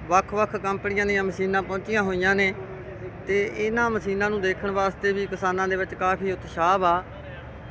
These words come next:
ਪੰਜਾਬ ਐਗਰੋਟੈਕ ਵਾਲਿਆਂ ਦੀ ਇਹ ਮਸ਼ੀਨ ਆ, ਤੁਸੀਂ ਦੇਖ ਸਕਦੇ ਹੋ ਵੀ ਮੱਕੀ ਦਾ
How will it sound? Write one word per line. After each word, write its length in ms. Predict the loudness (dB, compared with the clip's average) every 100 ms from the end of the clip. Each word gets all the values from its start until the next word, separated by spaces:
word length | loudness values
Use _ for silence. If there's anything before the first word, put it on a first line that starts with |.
| -8
ਪੰਜਾਬ 680 | -4 2 4 6 6 4 -2 -6 -14 -16 -14 -14 -14 -14 -4
ਐਗਰੋਟੈਕ 500 | -2 -2 -2 -2 0
ਵਾਲਿਆਂ 200 | 0 0
ਦੀ 160 | 2 2
ਇਹ 140 | 2
ਮਸ਼ੀਨ 420 | 0 -2 0 2
ਆ, 100 | 0 -2 -6 -10
ਤੁਸੀਂ 160 | -8
ਦੇਖ 200 | -2 -2 0
ਸਕਦੇ 340 | -2 0 0 0
ਹੋ 120 | -2 -8 -14 -16 -14 -12 -6
ਵੀ 100 | -6
ਮੱਕੀ 520 | -4 -8 -6 -4 -4
ਦਾ 420 | 0 4 4 2